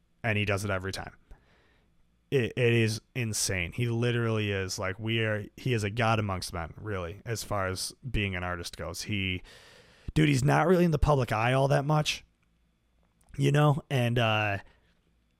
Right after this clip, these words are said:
yeah, I love that about him, that he just kinda sits in the background. And the way my brother said was so, like, true. Like, he just, like, lets everybody else do their thing of, like, as hip hop grows and kinda changes and, and these trends start to,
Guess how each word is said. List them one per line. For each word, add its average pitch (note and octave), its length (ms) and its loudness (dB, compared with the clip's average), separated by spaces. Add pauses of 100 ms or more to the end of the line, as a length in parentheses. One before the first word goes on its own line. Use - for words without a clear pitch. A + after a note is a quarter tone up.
(640)
yeah, A#2 340 2
I A2 140 0
love A2+ 400 2
that G#2 160 0
about F#2+ 300 -2
him, F2+ 260 -6
that A2 240 -4
he A2+ 100 -4
just A2+ 200 -2
kinda G#2 180 -2
sits - 460 -4
in B2+ 80 -4
the B2 80 0
background. C3 720 0 (640)
And A#2 100 -4
the A2+ 60 2
way B2 100 2
my A#2+ 120 0
brother A2+ 180 0
said G2+ 160 -4
was G#2 120 -6
so, G#2+ 440 -4 (340)
like, G2 260 -4
true. G#2+ 340 -4
Like, E2 180 -8
he G#2 140 -6
just, G#2+ 180 -6
like, F#2+ 320 -6 (140)
lets A2+ 520 -2 (120)
everybody A2+ 420 0
else A2 540 0 (200)
do B2 200 2
their A2 120 0
thing D3 400 0
of, A2+ 200 0
like, A2 180 0
as A2+ 240 2
hip - 240 2
hop A#2 220 0
grows A#2 420 2
and A#2+ 100 -4
kinda G#2+ 220 0
changes A#2 460 0
and, A2+ 120 0
and G#2+ 160 -2
these G#2 160 2
trends A2+ 440 0
start A2+ 260 0
to, G#2+ 260 4